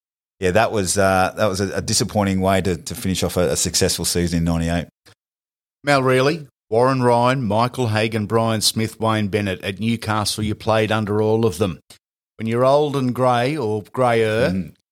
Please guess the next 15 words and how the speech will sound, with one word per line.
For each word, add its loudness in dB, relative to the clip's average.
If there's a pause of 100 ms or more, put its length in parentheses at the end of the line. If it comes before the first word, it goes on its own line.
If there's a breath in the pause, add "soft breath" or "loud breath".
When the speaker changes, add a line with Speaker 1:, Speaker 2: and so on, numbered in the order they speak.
(200)
Speaker 2:
sitting 0
back 0
in -2
the -2
chair 0
overlooking -2
Merewether 0
Beach, -4
you -10
had -4
a -4
fair -2
list -2
of -10
teachers. -6